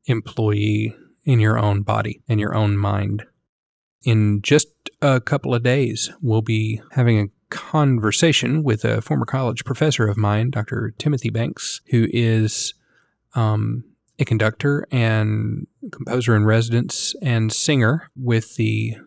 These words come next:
Eternal World Television Network, E W T N, which is located in Irondale, Alabama, but reaches millions of people all over the world. He is certainly a,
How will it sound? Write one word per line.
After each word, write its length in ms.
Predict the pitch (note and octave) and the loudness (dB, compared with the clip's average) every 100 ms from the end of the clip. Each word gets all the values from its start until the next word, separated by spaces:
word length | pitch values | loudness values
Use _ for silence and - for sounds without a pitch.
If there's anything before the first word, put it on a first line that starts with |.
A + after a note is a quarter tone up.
| - | -2
Eternal 420 | B2+ - C3 B2+ | -2 0 2 2
World 320 | A2+ A2+ A2+ | 2 2 0
Television 460 | - C3+ B2+ G#2+ A2 | -4 -2 0 -2 -4
Network, 380 | A#2 B2 A#2 F3 | -4 -6 -6 -6
E 120 | E3 | -6
W 240 | B2 A#2 A2+ | -4 -4 -4
T 240 | - A#2 | -4 -4
N, 240 | A#2 A2+ A2+ _ - | -2 -4 -8 _ -2
which 180 | A2+ - | 0 2
is 100 | G2+ | 2
located 440 | A#2 - G#2+ G2+ | 2 2 0 0
in 400 | - A2+ G#2+ G#2 | -2 0 0 0
Irondale, 680 | - A#2+ A#2+ A#2 G#2+ G#2 A2+ | -2 0 2 2 2 0 -2
Alabama, 540 | A2+ G#2+ A2+ A#2+ G#2 | -2 -2 0 0 0
but 380 | G#2+ A2 A2 A2+ | -2 -2 -2 0
reaches 540 | A2+ A2 G#2+ - G#2+ | 0 0 0 -2 -2
millions 440 | A#2+ A2+ A#2 A2 A2 | 0 0 2 2 0
of 140 | G#2 | -2
people 420 | - A2+ G2+ G#2 - | -4 -6 -6 -8 -10
all 360 | - A2+ A2+ | -2 0 0
over 180 | - A2 | 0 -2
the 140 | G#2 G#2 | 0 0
world. 400 | G#2+ G#2+ A2 A#2 _ _ - | 0 -2 -6 -10 _ _ -12
He 260 | C#3+ C3+ | -2 0
is 280 | A#2 G#2+ G#2 C#4 | 2 0 -4 -6
certainly 520 | C#3+ - B2+ A2+ A2 | -4 0 0 0 0
a, 80 | A2 | 0